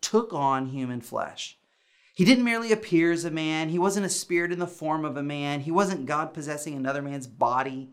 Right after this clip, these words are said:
Jesus became a whole human being with a mind, a will, a heart, and a body. And so Jesus offered his whole self for us. He didn't just spiritually die. He didn't just give up his spirit. He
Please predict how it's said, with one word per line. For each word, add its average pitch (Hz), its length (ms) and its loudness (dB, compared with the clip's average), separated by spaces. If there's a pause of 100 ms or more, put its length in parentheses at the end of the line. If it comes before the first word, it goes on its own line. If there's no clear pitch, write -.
(560)
Jesus 185 360 0
became 165 420 -2
a 131 100 2
whole 147 420 -4
human 131 340 -2
being 110 260 -4
with 107 140 -10
a 110 60 -4
mind, 160 640 0 (260)
a 113 80 -2
will, 160 460 0
a - 60 -6
heart, 170 540 0 (300)
and 170 380 2
a 127 100 -2
body. 123 640 -6 (1300)
And 143 160 4
so 160 260 4
Jesus 185 480 -4
offered 170 380 6
his 147 180 -4
whole 208 600 2
self 185 460 -2
for 160 160 -4
us. - 440 -14 (340)
He 208 100 4
didn't 247 200 6
just 214 200 0
spiritually 131 600 -4
die. 113 340 4
He 180 100 -4
didn't 165 200 0
just 131 180 -8
give 120 180 -2
up 131 160 -2
his 120 160 -6
spirit. 156 560 -2 (240)
He 143 360 -2